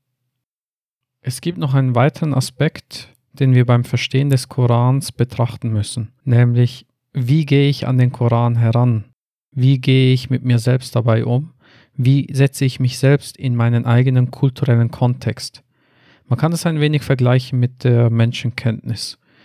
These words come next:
Es geht dabei darum, dass man andere ja gut einschätzen kann. Und eine gute Menschenkenntnis ist auch ein bisschen davon abhängig, wie gut ich mich selbst kenne. Denn ich möchte ja den sogenannten Bestätigungsfehler nicht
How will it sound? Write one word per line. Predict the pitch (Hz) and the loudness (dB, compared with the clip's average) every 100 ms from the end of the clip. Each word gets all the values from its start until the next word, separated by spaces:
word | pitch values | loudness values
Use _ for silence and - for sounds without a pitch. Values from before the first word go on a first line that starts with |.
| _ _ | _ _
Es | - | -8
geht | - 131 135 | -2 0 0
dabei | 127 127 | 2 2
darum, | 127 120 123 123 | 2 2 2 2
dass | 123 - | 0 -2
man | 120 117 | -4 -2
andere | 120 123 120 | 0 2 2
ja | 113 | 2
gut | - 120 - | 0 -2 -2
einschätzen | 120 143 - - 147 | -2 -2 -4 -6 -8
kann. | - 147 165 - _ - - _ | -4 -2 -2 -6 _ -20 -20 _
Und | 135 123 | 0 2
eine | 123 | 4
gute | 117 135 175 156 | 2 0 0 0
Menschenkenntnis | 147 143 - 139 139 131 - 139 131 - | 0 0 -2 -2 0 -2 0 -2 -2 -6
ist | - 139 131 - - - | -6 -2 -2 -2 -14 -6
auch | 131 127 135 | -2 0 0
ein | |
bisschen | 123 127 123 120 | 0 -2 -4 -2
davon | 117 123 | -4 -4
abhängig, | 117 - 131 123 - | -6 -4 -2 -2 0
wie | 123 | -2
gut | 117 123 127 | 2 0 0
ich | 123 - | -4 -2
mich | 123 | -2
selbst | - 120 - - | 2 0 -2 -10
kenne. | - 110 104 - _ _ _ _ _ _ _ - | -6 -4 -4 -8 _ _ _ _ _ _ _ 0
Denn | |
ich | 127 127 | 0 2
möchte | 139 - | 0 2
ja | 131 | 2
den | 131 127 | 4 2
sogenannten | 127 135 127 139 | 2 2 0 0
Bestätigungsfehler | 123 - 127 139 139 123 123 - 127 123 123 | -2 0 0 0 2 0 0 -2 2 4 2
nicht | 120 127 - - | 2 0 -2 -16